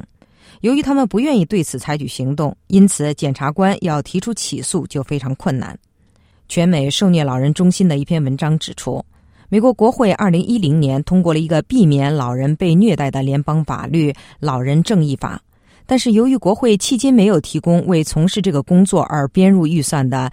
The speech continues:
两千一百五十万美元的拨款，这个法律等于没有任何效力。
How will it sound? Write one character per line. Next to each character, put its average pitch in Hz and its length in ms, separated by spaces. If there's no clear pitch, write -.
两 156 260
千 - 240
一 226 120
百 143 300
五 151 160
十 175 140
万 233 160
美 139 140
元 131 160
的 139 60
拨 185 200
款， - 300
这 320 100
个 269 80
法 127 220
律 156 260
等 135 160
于 147 140
没 160 180
有 165 120
任 147 120
何 143 140
效 135 260
力。 135 220